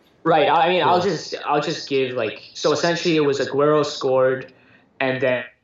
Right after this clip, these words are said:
Speaker 1: and Schalke had two penalty calls.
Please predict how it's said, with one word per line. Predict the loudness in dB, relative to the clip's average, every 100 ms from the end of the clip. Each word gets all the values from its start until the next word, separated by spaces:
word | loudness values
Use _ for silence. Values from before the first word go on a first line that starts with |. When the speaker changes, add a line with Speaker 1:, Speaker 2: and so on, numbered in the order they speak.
| _ _ _ _ _ _ _ -8
Speaker 1:
and | -6 -6
Schalke | -4 0 0 2 -2
had | 0 -2 -4 -6
two | -2 -2
penalty | -2 -2 -2 -4
calls. | -4 -2 -2 -2 -8